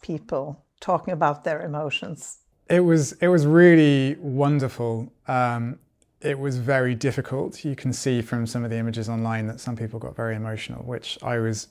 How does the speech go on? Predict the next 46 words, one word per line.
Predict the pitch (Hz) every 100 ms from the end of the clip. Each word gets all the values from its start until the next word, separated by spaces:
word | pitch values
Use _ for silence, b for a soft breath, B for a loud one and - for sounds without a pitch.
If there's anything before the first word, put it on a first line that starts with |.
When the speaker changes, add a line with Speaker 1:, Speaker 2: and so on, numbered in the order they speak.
| -
Speaker 2:
incredibly | 117 - 135 120 113 110 110 - -
honoured | 127 120 110
and, | 110 110 113 - _ _
uh, | 120 110 107
humbled | - 135 117 107 104
to | - - 120 110
have | 107 110
been | 110 110 110 110 -
part | - 127 117 -
of. | 117 139 - _ _ -
Um, | 110 101 101 104 _ B B B B B B B _ _ _ - -
but, | 127 123 - - - -
uh, | 131 120 113 123
it | 151
was | 147 131
amazing | 127 131 120 117
to, | - 117 113 -
to | 131
meet | 127 123
people | 127 127 120
I | 117
didn't | 120 113 123
know. | 123 117 110
Some | 107 123
of | 120
my | 110 107
colleagues | 156 156 151 - - -
I | 131
didn't | 123 120
know. | 123 120
So | 117 123
many | 127 139
of | 131
the, | 113 117 117 120 -
um, | 117 110 110 113 _ _ -
the | 120 113 113 113
participants | 120 117 135 120 117 117 -
are, | 113 110
are | 113
colleagues | 120 113 120
of | 113
mine | 113
from | 107 113
S | 107 120
E | 117
I. | 120 120